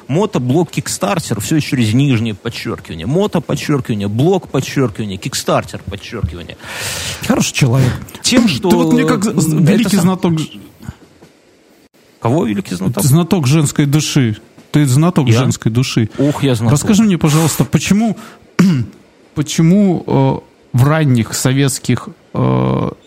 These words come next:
Speaker 2: ну, ранних послевоенных, да, то есть пятидесятые до
Speaker 1: Мгм.
Speaker 2: семидесятых где-то,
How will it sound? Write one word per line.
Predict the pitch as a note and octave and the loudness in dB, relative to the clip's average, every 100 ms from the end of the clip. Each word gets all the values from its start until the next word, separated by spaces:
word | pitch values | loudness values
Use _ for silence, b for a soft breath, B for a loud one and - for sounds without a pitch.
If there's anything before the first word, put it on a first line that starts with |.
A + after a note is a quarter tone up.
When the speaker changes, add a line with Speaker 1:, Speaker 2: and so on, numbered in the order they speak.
| _ _ - - | _ _ -12 0
Speaker 2:
ну, | F#3 | 2
ранних | E3 C#3+ A#2 - | 4 2 0 0
послевоенных, | C#3+ - C3 A#2+ - A#2+ C3 B2 A2 A2 G2+ | -2 0 0 0 0 0 2 2 2 0 0
да, | A#2 - | -2 -4
то | A#2 | -6
есть | - | -6
пятидесятые | - - A#2 A#2 - D#3+ F3 B2+ A#2 | -6 0 0 2 0 -2 0 0 0
до | B2 | 0
Speaker 1:
Мгм. | A#2+ B2 B2 | 2 2 2
Speaker 2:
семидесятых | B2 B2+ B2 C3+ - A#2+ - A2 | 0 0 2 0 0 -2 -2 -2
где-то, | A2 B2 C#3+ | 0 -2 -4